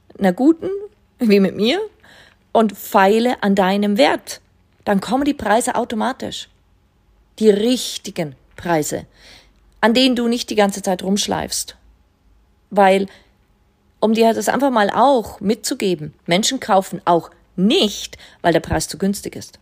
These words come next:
weil er zu tief ist. Warum? Weil wir sind darauf trainiert, wenn es teuer ist, ist es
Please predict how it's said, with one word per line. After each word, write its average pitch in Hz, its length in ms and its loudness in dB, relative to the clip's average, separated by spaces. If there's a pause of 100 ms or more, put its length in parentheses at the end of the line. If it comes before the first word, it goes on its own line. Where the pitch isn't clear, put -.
weil 180 160 2
er 190 80 4
zu 190 140 -6
tief 214 320 -8
ist. - 280 -14 (480)
Warum? 196 440 4 (160)
Weil 180 180 4
wir 285 300 2
sind 240 260 -2
darauf 185 300 0
trainiert, 190 480 -2
wenn 180 100 0
es 180 140 -4
teuer 214 340 4
ist, - 240 -2
ist - 180 -6
es 180 200 -6